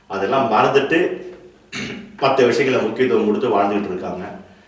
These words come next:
அப்போ இந்த குறைபாடு உள்ள விஷயங்களை நம்ம சரி பண்ணிக்கலாம். சரி பண்ணக்கூடிய சூழ்நிலைகள்லாம் உண்டு. அதுக்குண்டான ஸ்தலங்கள், கோயில் ஸ்தலங்கள்லாம் தமிழகத்துல தான் அதிகம். உலகத்திலேயே, வேர்ல்டுலேயே இந்த தமிழகத்துல மட்டும்தான் அப்பேற்பட்ட கோயில் ஸ்தலங்கள்லாம் சித்தர்கள்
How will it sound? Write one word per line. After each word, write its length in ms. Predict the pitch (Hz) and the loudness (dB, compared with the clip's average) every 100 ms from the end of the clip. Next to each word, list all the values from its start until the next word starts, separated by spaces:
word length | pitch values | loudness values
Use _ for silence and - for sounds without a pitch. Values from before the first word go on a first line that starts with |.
| _ | _
அப்போ 240 | 143 143 131 | -6 -2 0
இந்த 160 | 113 | 0
குறைபாடு 500 | 113 123 151 151 156 | 2 4 4 4 4
உள்ள 140 | 147 131 | 6 4
விஷயங்களை 400 | 123 123 131 120 | 4 0 -4 -4
நம்ம 100 | 104 | -2
சரி 80 | 104 | -2
பண்ணிக்கலாம். 480 | 101 92 92 95 - | -2 -4 -6 -8 -8
சரி 220 | 107 107 | -6 -4
பண்ணக்கூடிய 420 | 107 101 101 98 | -2 -2 0 0
சூழ்நிலைகள்லாம் 640 | 95 107 101 98 98 98 | 0 0 0 0 -2 -2
உண்டு. 380 | 98 104 101 104 | -2 -2 0 -2
அதுக்குண்டான 760 | 95 101 104 104 110 107 101 - - - - - - | -2 -2 -2 -2 -2 -2 -2 -4 -10 -16 -20 -20 -6
ஸ்தலங்கள், 480 | - 107 117 98 - | 0 0 0 -2 0
கோயில் 360 | 120 120 110 107 | 2 4 2 -2
ஸ்தலங்கள்லாம் 400 | 98 101 104 101 | -4 -4 -4 -4
தமிழகத்துல 520 | 101 117 107 101 101 | -2 0 0 0 0
தான் 140 | 101 | 0
அதிகம். 460 | 95 90 95 78 - - - - - _ _ _ | -2 -4 -6 -8 -12 -18 -20 -20 -20 _ _ _
உலகத்திலேயே, 600 | 95 120 131 127 120 123 | -2 0 2 0 0 2
வேர்ல்டுலேயே 880 | - 123 120 113 110 113 131 - - - - | 2 2 2 0 -2 0 0 0 -6 -12 -14
இந்த 300 | 104 104 104 | -6 -4 -2
தமிழகத்துல 500 | 101 110 107 92 95 | 0 0 0 0 -2
மட்டும்தான் 680 | 95 90 101 107 104 - - - - - | -4 -4 -4 -2 -2 -4 -8 -14 -18 -12
அப்பேற்பட்ட 520 | 113 - - - - | -2 0 0 -2 -6
கோயில் 360 | - 113 110 101 | -2 -2 -2 -4
ஸ்தலங்கள்லாம் 680 | 98 95 95 95 104 - - | -6 -4 -6 -4 -4 -6 -8
சித்தர்கள் 720 | 107 - 110 - - - | -10 -4 -2 0 0 -2